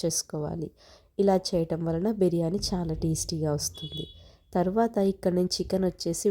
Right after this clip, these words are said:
వన్ కేజీ వరకు తీసుకున్నాను, నీట్గా వాష్ చేసుకొని పెట్టుకోవాలి. తర్వాత బాండి తీసుకొని ఆయిల్ని వేసుకొని ఈ హోల్ గరం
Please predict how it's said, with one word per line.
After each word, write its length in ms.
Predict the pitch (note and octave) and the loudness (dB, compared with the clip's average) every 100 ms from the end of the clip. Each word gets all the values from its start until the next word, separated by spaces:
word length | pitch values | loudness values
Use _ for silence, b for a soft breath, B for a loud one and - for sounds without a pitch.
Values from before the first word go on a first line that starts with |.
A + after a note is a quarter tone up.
| F3+ | 2
వన్ 160 | D#3+ E3 | 0 0
కేజీ 280 | F3+ E3 - | 0 -2 -2
వరకు 260 | F3+ E3+ F3 - | -2 -2 -4 -2
తీసుకున్నాను, 640 | D#3 - - D#3+ D#3 E3 G#3+ | -2 -2 -2 0 0 0 2
నీట్గా 360 | F#3 E3+ E3+ E3+ | 2 2 2 2
వాష్ 200 | D#3+ D3+ - | 2 0 -2
చేసుకొని 420 | D3 - D3+ D#3+ G3 | -4 -4 -4 -4 -2
పెట్టుకోవాలి. 600 | A3 - F3 E3 D3+ C#3 - b b b - | -4 -6 -6 -4 -4 -6 -10 b b b 2
తర్వాత 360 | E3+ E3 G#3 A3 A#3 F#3+ | 2 6 4 4 2 2
బాండి 280 | E3 D#3+ D#3 | 2 0 0
తీసుకొని 460 | D#3+ - - F3 G#3 G3 | -2 -2 -2 0 2 2
ఆయిల్ని 340 | D#3+ D3+ D3+ D3 | 2 2 0 2
వేసుకొని 520 | D3 - - D3 F3+ B3+ B B B - G3+ | 0 -2 -2 -2 -2 -4 B B B 0 2
ఈ 20 | G3+ | 4
హోల్ 240 | G3+ G3 G#3 G3 | 4 4 4 2
గరం 220 | F3 | 2